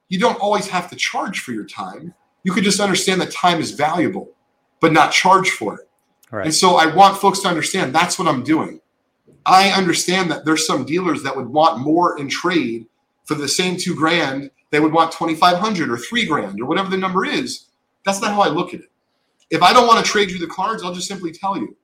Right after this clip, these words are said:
Speaker 1: If I want to get X more amount because I think your cards are illiquid or I don't agree with you on the value, I will tell you. But I don't have a steadfast rule that if for every thousand dollars of cards you want of mine, you have to give me fifteen hundred. I don't see the logic in that, and I don't think that fosters long-term relationships.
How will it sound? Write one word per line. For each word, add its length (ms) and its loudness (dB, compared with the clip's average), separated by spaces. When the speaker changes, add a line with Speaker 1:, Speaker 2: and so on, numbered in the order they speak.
Speaker 1:
If 100 -2
I 80 4
want 220 2
to 40 -2
get 240 -2
X 200 -4
more 160 2
amount 340 0
because 220 -8
I 20 -2
think 140 -2
your 100 -10
cards 260 -2
are 100 -10
illiquid 400 -6
or 100 -2
I 40 -2
don't 120 -4
agree 160 0
with 100 0
you 60 -2
on 80 -6
the 60 -16
value, 440 -4
I 80 0
will 120 0
tell 280 -4
you. 180 -10
But 100 0
I 60 4
don't 100 0
have 140 -2
a 40 -6
steadfast 600 -6
rule 300 0
that 320 -4
if 120 -18
for 100 -2
every 320 -4
thousand 380 0
dollars 220 -2
of 60 -8
cards 300 -2
you 80 -6
want 160 2
of 100 -8
mine, 480 -4
you 80 -6
have 140 -2
to 60 -10
give 120 -4
me 80 -8
fifteen 380 -12
hundred. 360 -14
I 80 -2
don't 140 4
see 140 -2
the 80 4
logic 360 6
in 120 -6
that, 320 -2
and 80 -4
I 20 0
don't 180 -2
think 140 -4
that 200 0
fosters 460 0
long-term 400 -4
relationships. 760 -10